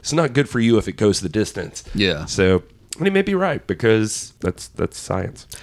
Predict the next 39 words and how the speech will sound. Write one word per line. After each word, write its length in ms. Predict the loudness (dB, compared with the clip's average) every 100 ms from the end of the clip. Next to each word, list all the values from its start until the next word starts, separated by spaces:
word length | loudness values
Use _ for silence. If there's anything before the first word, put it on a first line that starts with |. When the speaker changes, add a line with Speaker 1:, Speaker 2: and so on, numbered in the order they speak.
| -10 -6
Speaker 2:
But 160 | 0
they 140 | 4 6
are, 120 | 4
they 180 | 4 4
are 140 | 4
both, 560 | 4 4 4 2 -2 -2
<laughs> 760 | 0 0 0 -2 0 -2 -2
that's 180 | -4 -2
just 180 | -2 2
how 140 | 2
it 40 | 2
works. 260 | 2 -2 -8 -12 -16 -2
They 120 | 4 6
are 140 | 6
both 280 | 6 4 2
in 480 | 0 0 -2 -6 -4
clearly 380 | 0 2 0 -2 -8 -18 -6
peak 280 | -2 -2 -4
physical 480 | -2 0 0 -2 -2
condition, 440 | -2 -2 -2 -2
though. 140 | -2
And, 280 | -2 -2 -2
uh, 160 | -6 -8
you 180 | -4 -2
know, 100 | -2
I 120 | -2
also 280 | -2 -2 -2
don't 160 | -2 -2
know, 120 | -2
like, 200 | -6 -8
how 140 | -10 -6
does 200 | -6 -4
Cody 340 | -4 -2 0
manage 440 | 0 0 -2 -2 -2
to 80 |
move 500 | 0 2 2 2 0
in 220 | 0 0 2
those, 380 | 0 0 -2 -4 -4
like, 180 | -4